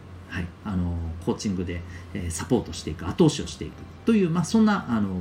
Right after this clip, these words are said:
プログラムです。まあ、学校や塾、うー、とはもう全く違うですね、まあ、正直言うと、あの、他にはないオーダーメイドの人間力育成のための、えー、サポートプログラムでございます。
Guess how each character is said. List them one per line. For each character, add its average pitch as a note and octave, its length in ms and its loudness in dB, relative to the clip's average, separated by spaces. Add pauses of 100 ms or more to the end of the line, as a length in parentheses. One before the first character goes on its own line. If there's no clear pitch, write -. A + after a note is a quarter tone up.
プ A2 60 0
ロ G2 80 0
グ G#2 60 -4
ラ F2+ 60 -2
ム D#2+ 100 -4
で D2+ 100 -6
す。 - 160 -12 (280)
ま - 80 2
あ、 - 40 -6
学 D3 200 6
校 A3 160 10
や F#3+ 180 8
塾、 D3 300 4
う G#2+ 640 2
ー、 G2 40 0
と - 140 2
は F#2+ 120 4
も G2 160 0
う E2 260 -4
全 B2+ 100 0
く G#2 260 -2
違 A2 300 0
う - 20 -2
で F2 100 -8
す - 120 -8
ね、 E2+ 140 -4 (560)
ま G3+ 80 2
あ、 - 20 4
正 E4+ 180 10
直 D#4 140 8
言 F3+ 140 8
う B2 40 4
と、 A2 240 0
あ B2 120 4
の、 A2 280 2 (200)
他 - 160 6
に D#3 100 8
は F#2 80 2
な G2+ 160 2
い E2 140 -2
オ D3+ 140 6
ー D#3+ 40 4
ダ E3 100 4
ー D#3 60 6
メ F3 160 8
イ F3+ 60 6
ド A2 120 0
の B2+ 240 2
人 D3 300 6
間 D#3+ 240 4
力 D3 360 2
育 - 180 -6
成 C#3+ 200 4
の C3 120 2
た D3+ 140 0
め G3+ 100 8
の、 F#3 140 6 (300)
え F#2+ 140 -2
ー、 F2 40 -4
サ - 120 -4
ポ G2 140 -2
ー - 20 -2
ト D#2+ 80 -6
プ F2+ 120 -6
ロ F2 60 0
グ E2+ 80 -2
ラ D#2 60 -2
ム D#2 120 -4
で B2 140 4
ご F#2+ 140 -2
ざ F#2+ 140 -2
い D#2 40 -4
ま F#2 220 4
す。 - 200 -6